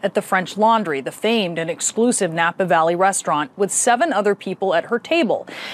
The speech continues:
The mayor's office says it was an open air table, which seems like semantics since it was a partially enclosed room complete with a ceiling and chandelier, according to the San Francisco Chronicle. And when this party happened,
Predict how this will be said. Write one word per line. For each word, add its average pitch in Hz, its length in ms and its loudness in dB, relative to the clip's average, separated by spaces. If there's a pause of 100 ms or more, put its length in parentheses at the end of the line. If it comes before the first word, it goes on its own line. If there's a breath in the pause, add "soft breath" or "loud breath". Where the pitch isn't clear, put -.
(220 loud breath)
The 220 80 4
mayor's 311 400 2
office 233 360 0
says 190 400 0
it 214 140 0
was 226 160 2
an 220 180 0
open 240 320 2
air 208 240 2
table, 156 500 -4
which 185 400 -2
seems 349 420 0
like 247 220 2
semantics 175 580 -2
since 208 220 0
it 220 80 4
was 226 240 2
a 240 80 2
partially 254 580 0
enclosed 240 560 0
room 175 360 -4
complete 214 400 -2
with 220 140 0
a 233 100 2
ceiling 220 500 2
and 208 180 0
chandelier, 180 640 0
according 185 480 -2
to 190 80 -8
the 185 100 0
San 165 260 -2
Francisco 156 520 -4
Chronicle. 160 600 -2 (380 loud breath)
And 220 220 4
when 262 180 4
this 381 160 -2
party 254 300 0
happened, 185 500 -2